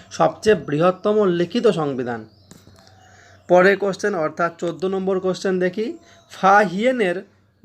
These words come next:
ভারত সংক্রান্ত গ্রন্থটির নাম কি? ফাহিয়েনের ভারত সংক্রান্ত গ্রন্থটির নাম কি? দেখি অপশান সি ইউকি, ফোক ওয়াকিং, ইন্ডিকা এবং এগুলির কোনোটি নয়। উত্তর হয়ে যাবে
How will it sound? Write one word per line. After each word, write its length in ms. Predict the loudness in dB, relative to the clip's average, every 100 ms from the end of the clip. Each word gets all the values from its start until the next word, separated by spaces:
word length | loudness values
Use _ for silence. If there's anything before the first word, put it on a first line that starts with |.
| -20
ভারত 380 | -6 -2 -2 -2
সংক্রান্ত 640 | -4 -4 -4 -2 -2 -2
গ্রন্থটির 640 | -6 -4 -6 -4 -6 -6 -4
নাম 260 | -4 -6 -10
কি? 240 | -12 -14 -18 -20 -16 0
ফাহিয়েনের 760 | 2 2 2 0 2 0 -4 -12 -18 -12
ভারত 380 | -4 0 0 -2
সংক্রান্ত 600 | -4 -4 -4 -6 -6 -8
গ্রন্থটির 640 | -6 -6 -6 -6 -4 -4
নাম 280 | 0 -2 -2
কি? 200 | -10 -14 -16 _ -20 -20 -12 -4
দেখি 280 | -2 2
অপশান 400 | 4 2 0 -4
সি 180 | -4 -4
ইউকি, 680 | -4 0 0 0 -4 -10 -10 -16 -4
ফোক 300 | -2 -2 -2
ওয়াকিং, 520 | -4 -2 -2 -2 -6 -16 -20 -20 -20 -14
ইন্ডিকা 540 | -4 -2 0 0 0 0
এবং 360 | -2 -2 -4 -6 -18 -20 _ _ -4
এগুলির 420 | -2 -2 -4 -2
কোনোটি 440 | -2 -2 0 -2
নয়। 320 | 0 -4 -6 -12 -18 -12
উত্তর 380 | -10 -8 2 4
হয়ে 120 | 4
যাবে 380 | 2 0 -2 -4